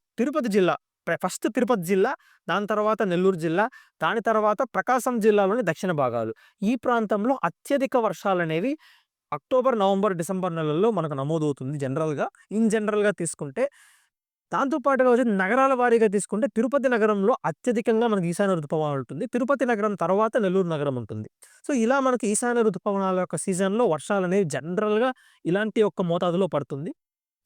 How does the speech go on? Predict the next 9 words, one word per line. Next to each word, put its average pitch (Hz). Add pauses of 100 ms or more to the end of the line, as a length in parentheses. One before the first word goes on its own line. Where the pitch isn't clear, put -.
(120)
కానీ 294
వచ్చేసి 262
ఏమంటే 226
ఇప్పుడు 214
మనకు 208 (220)
ఉత్తరాంధ్ర 262
జిల్లాలు 214
తీసుకున్నా 175
కానీ, 160